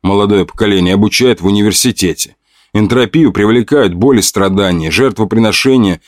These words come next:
яркий тому пример. А теперь догадайтесь, почему у вас падает плодородность».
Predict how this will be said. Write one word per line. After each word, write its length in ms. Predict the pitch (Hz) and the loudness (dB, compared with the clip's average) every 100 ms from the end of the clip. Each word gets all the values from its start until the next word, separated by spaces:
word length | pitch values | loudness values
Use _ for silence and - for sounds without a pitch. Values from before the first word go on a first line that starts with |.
| _ 101 | _ -2
яркий 320 | 117 101 - | -2 -2 -4
тому 260 | 107 107 | 0 0
пример. 400 | 98 101 90 82 | 0 0 0 0
А 80 | 90 | -2
теперь 400 | - 92 143 - _ - | -4 0 0 0 _ -8
догадайтесь, 760 | 98 123 143 135 151 120 - - | -2 0 0 0 0 0 -2 -4
почему 480 | 110 - 113 127 | -4 0 2 4
у 20 | 101 | 2
вас 200 | 98 - | 0 -2
падает 420 | 113 110 98 - | -2 0 -2 0
плодородность». 920 | 104 101 104 87 80 67 - - | 0 0 -2 -4 -6 -10 -10 -10